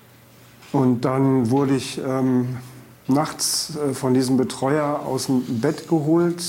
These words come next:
Der hat mich dann mit in sein Zimmer genommen. Dann, ähm, hat er sich nackt ausgezogen. Ich musste mich nackt ausziehen und dann, ähm, hat er mich mit in sein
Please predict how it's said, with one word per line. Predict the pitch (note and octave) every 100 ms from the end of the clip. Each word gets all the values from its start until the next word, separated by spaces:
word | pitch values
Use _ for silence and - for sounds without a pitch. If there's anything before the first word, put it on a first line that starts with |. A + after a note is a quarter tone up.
| - - -
Der | C3 B2
hat | B2+ C#3+
mich | C#3+ C#3+
dann | C#3 C3 B2+ C3+
mit | C#3+ -
in | D3 C3+
sein | B2+ C3 B2+ -
Zimmer | D3 D3+ D3
genommen. | C#3 C#3+ C#3+ D3 C#3+ B2
Dann, | B2 B2+ B2
ähm, | B2 B2 A#2+ A2+ - - - - -
hat | C#3 C3
er | C#3+ C#3
sich | B2+ - - -
nackt | C3+ C#3+ C#3 -
ausgezogen. | D3 D3+ D3+ D3 - C#3+ C#3 C#3 - - - - - - - - - - - - - - - - - - - G3
Ich | E3 -
musste | D#3 D3+ D3
mich | C#3+ C#3
nackt | C3+ C3 C3
ausziehen | C3 C#3+ - C#3+ C3+ C3+ C#3 C3
und | A#2+ B2 A2+
dann, | B2 B2 B2
ähm, | A#2+ B2 B2 A#2+ A#2 A#2+
hat | C3 C#3
er | C3+
mich | C3 -
mit | C3
in | C3+ B2
sein | B2 B2+